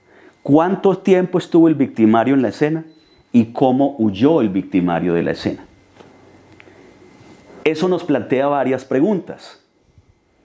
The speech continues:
respecto a cómo se movía el victimario. ¿Tenía vehículo propio o no tenía vehículo? Las diferentes acciones que cometía en la escena nos hablaba del control que tenía el victimario.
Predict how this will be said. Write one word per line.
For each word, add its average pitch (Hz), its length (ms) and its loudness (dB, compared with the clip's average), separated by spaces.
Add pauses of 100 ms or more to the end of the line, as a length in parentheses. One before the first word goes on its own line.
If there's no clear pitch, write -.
(180)
respecto 113 500 -2
a 101 100 -2
cómo 165 280 0
se 170 100 0
movía 117 320 0
el 120 60 -2
victimario. 123 640 -2 (680)
¿Tenía 92 220 4
vehículo 101 360 2
propio 139 380 -2 (600)
o 90 80 0
no 87 120 4
tenía 92 300 4
vehículo? 85 460 0 (1700)
Las 139 360 2
diferentes 156 500 0
acciones 165 440 -2
que 180 100 -4
cometía 123 400 -4
en 151 80 -4
la 139 60 0
escena 131 400 -6 (1040)
nos 117 240 2
hablaba 120 380 2
del 110 340 0 (120)
control 143 600 0
que 110 80 -4
tenía 90 320 -2
el 95 80 -2
victimario. 85 540 -4